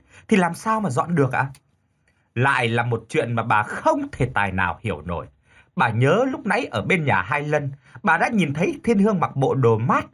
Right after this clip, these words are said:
vốn là thứ cô chỉ để ở phòng riêng trong phòng. Khi về nhà mới mặc, mà bữa chạy đi cô nào có đem theo bộ quần áo nào đâu. Lưỡng lự một hồi lâu, sau đó bà bước hẳn vào phòng, xem xét lại kỹ những vật dụng. Bà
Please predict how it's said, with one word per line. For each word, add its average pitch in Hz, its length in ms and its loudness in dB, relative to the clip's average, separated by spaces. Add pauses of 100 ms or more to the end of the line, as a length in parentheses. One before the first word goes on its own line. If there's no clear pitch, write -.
(280)
vốn 165 280 4
là 311 340 -4
thứ - 240 -4
cô 180 180 2
chỉ - 140 -6
để 90 140 -2
ở 73 220 -8
phòng 85 200 -4
riêng 151 300 0
trong 135 220 -2
phòng. 82 240 -4 (360)
Khi 208 300 4
về 127 200 2
nhà 95 180 0
mới 113 240 0
mặc, 147 200 -2 (320)
mà 156 180 0
bữa 196 200 2
chạy - 240 -4
đi 202 260 4 (120)
cô 202 180 6
nào 110 400 0
có 233 60 2
đem 196 220 0
theo 170 140 -2
bộ 139 200 -2
quần 101 160 -2
áo 139 240 -2
nào 123 200 -6
đâu. 139 280 -2 (800)
Lưỡng 196 320 2
lự 156 300 2
một 107 180 0
hồi 107 220 2
lâu, 143 320 -2 (240)
sau 214 200 -2
đó 190 300 4
bà 117 380 2
bước 277 160 2
hẳn 98 220 -4
vào 101 120 2
phòng, 95 340 -4 (300)
xem 180 220 -2
xét - 240 -4
lại 127 260 -2
kỹ 214 260 0
những 254 160 -2
vật 170 160 0
dụng. - 280 -6 (300)
Bà 156 260 4